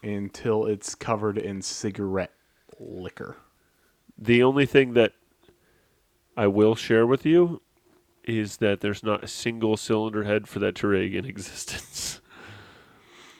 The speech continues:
Speaker 1: Wait,
Speaker 2: We called
Speaker 1: why? Why?
Speaker 2: Volkswagen.
Speaker 1: Why?
Speaker 2: We called Volkswagen, and they said they don't have one. They'll have to call the manufacturer, and the manufacturer again
Speaker 1: Wait,
Speaker 2: has
Speaker 1: what,
Speaker 2: pushed
Speaker 1: what
Speaker 2: it
Speaker 1: do you
Speaker 2: back.
Speaker 1: mean we have to call the manufacturer?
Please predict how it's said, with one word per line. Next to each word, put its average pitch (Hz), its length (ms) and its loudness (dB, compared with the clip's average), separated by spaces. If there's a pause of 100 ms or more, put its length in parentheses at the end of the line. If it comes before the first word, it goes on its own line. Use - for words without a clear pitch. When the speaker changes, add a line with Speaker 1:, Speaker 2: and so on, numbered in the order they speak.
(360)
Speaker 1:
Wait, 123 120 6
Speaker 2:
We 107 120 4
called 120 40 8
Speaker 1:
why? 117 160 10
Why? 117 280 8
Speaker 2:
Volkswagen. 139 440 8
Speaker 1:
Why? - 100 -20
Speaker 2:
We 127 240 2
called 139 260 4
Volkswagen, 120 680 0
and 110 100 -10
they 110 120 -2
said 110 200 -6
they 107 100 0
don't 107 180 -4
have 113 200 0
one. 110 160 -4
They'll 104 120 -6
have 101 140 -4
to - 80 -20
call 104 200 -2
the 101 80 -6
manufacturer, 107 720 -4
and - 160 -10
the 107 60 -8
manufacturer 107 640 -4
again 104 640 -2
Speaker 1:
Wait, 143 140 2
Speaker 2:
has 131 80 -4
Speaker 1:
what, 170 100 0
Speaker 2:
pushed 196 140 -2
Speaker 1:
what 165 100 0
Speaker 2:
it 185 40 0
Speaker 1:
do 190 40 -4
you 202 80 4
Speaker 2:
back. 190 80 2
Speaker 1:
mean 185 200 0
we 147 100 0
have 143 160 0
to - 80 -2
call 131 420 8
the 131 100 2
manufacturer? 110 1120 0